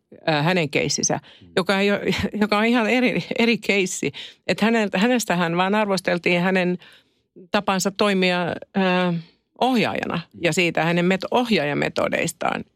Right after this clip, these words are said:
Speaker 1: Eihän siinä oo, hänessä ole mitään kysettä Me Toosta. Ja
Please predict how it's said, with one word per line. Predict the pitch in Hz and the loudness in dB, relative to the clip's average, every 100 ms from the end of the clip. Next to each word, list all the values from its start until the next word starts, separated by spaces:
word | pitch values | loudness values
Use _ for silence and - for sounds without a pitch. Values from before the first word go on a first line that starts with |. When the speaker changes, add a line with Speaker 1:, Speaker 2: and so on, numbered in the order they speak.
| _ _ - | _ _ -2
Speaker 1:
Eihän | 196 180 196 | 0 2 2
siinä | 262 220 | 2 0
oo, | - - | -2 0
hänessä | 247 285 - 170 | 0 0 0 0
ole | |
mitään | 196 277 339 175 156 | 2 2 0 0 0
kysettä | 156 156 - 156 156 - | 0 -2 0 -2 -2 -2
Me | 185 165 - | 0 0 -2
Toosta. | 156 - - - - - _ _ | -6 -4 -6 -6 -16 -18 _ _
Ja | 170 160 | -4 -4